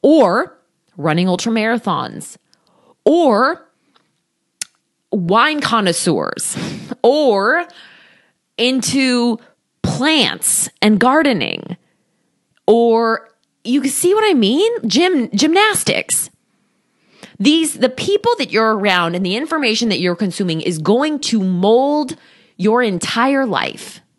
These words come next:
And if you want to start to become someone different, if you want to start to believe new things, what new information, people, places, or things are you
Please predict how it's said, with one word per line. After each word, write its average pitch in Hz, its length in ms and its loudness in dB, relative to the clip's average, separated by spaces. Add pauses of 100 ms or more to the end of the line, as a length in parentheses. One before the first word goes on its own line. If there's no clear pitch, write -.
(1600)
And 226 140 2
if 196 100 -2
you 226 100 4
want 220 280 2
to 339 60 0
start 269 360 -2
to 196 380 0 (320)
become 247 520 0
someone 240 500 0
different, - 720 -4 (1000)
if 226 140 0
you 302 140 4
want 349 120 0
to 285 60 -2
start 262 260 -2
to 226 120 -2
believe 226 680 -4
new 226 220 -2
things, 208 440 -4
what 254 400 -2
new 226 600 0
information, 233 920 -2
people, 220 380 -4
places, 202 500 -2
or 180 220 -2
things 190 540 -4 (540)
are 277 280 4
you 233 540 -2